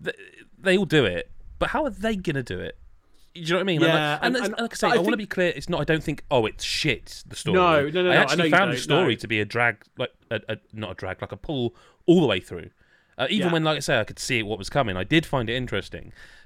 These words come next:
Speaker 1: but it
Speaker 2: Yeah.
Speaker 1: is, it is definitely not as clever as it thinks it is.
Speaker 2: No, no. I, it's interesting because the first, oh, talk, talk, talk too much about this, this spoiler, but, like, the first time that, like, it gets introduced, it's all, like, shadows and, uh,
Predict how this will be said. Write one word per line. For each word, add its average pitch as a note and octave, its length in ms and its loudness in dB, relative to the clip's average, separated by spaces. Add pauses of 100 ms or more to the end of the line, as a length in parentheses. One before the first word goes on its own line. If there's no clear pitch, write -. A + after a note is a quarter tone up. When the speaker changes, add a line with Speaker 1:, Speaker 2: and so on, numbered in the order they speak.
Speaker 1:
but C#3 100 2
it D#3+ 60 6
Speaker 2:
Yeah. D#3 80 6
Speaker 1:
is, - 280 -2
it C#3 140 -2
is C#3 240 0 (200)
definitely A2 720 -2
not A2+ 360 -4
as A2+ 120 -10
clever G2+ 340 -2
as G2 100 -4
it - 120 -10
thinks G2 280 -6
it C#2+ 60 -10
is. E2 300 -14
Speaker 2:
No, D3 640 0
no. C#3+ 380 -2
I, E3 140 -2 (280)
it's F3+ 120 -4
interesting G#3 300 -4
because D#3+ 220 -8
the F3+ 80 -8
first, G#3+ 360 -4
oh, E3 60 -18 (340)
talk, D3+ 140 -20
talk, D3 400 -8
talk D#3 140 -16
too E3 120 -8
much D3+ 100 -6
about D3 160 -8
this, C#3+ 120 -14
this C#3+ 220 -10
spoiler, D#3 400 -4
but, B2+ 160 -10
like, B2+ 200 -6 (360)
the C#3+ 180 -8
first F#3+ 340 0
time D3+ 300 -4
that, C#3+ 220 -8
like, C3 220 -8
it C#3+ 100 -16
gets C#3 180 -10
introduced, C#3+ 340 -10
it's - 80 -10
all, D#3+ 100 -4
like, C#3 200 -4 (280)
shadows C3 680 -4 (240)
and, C3 100 -8
uh, C3+ 120 -6